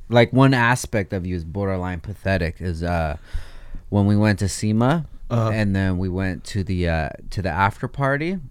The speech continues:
Speaker 1: and then that, that, that group was performing. Remember that group? The, the three brothers.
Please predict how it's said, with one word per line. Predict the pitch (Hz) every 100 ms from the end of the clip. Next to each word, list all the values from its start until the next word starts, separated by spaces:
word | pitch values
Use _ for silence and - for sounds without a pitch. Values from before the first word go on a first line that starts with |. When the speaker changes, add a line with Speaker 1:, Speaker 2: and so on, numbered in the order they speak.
| - -
Speaker 1:
and | 92 95
then | 92 87
that, | 87 -
that, | 98 90 90 104 -
that | 104 98 95
group | 92 104 156 - - - - -
was | 135 139
performing. | 160 147 165 175
Remember | 160 143 151
that | 147 131
group? | 139 196 - - - - - - - - - - - - - - - - _ - - - -
The, | 95 107
the | - 98
three | - 107 107
brothers. | 98 104 113 117 117 -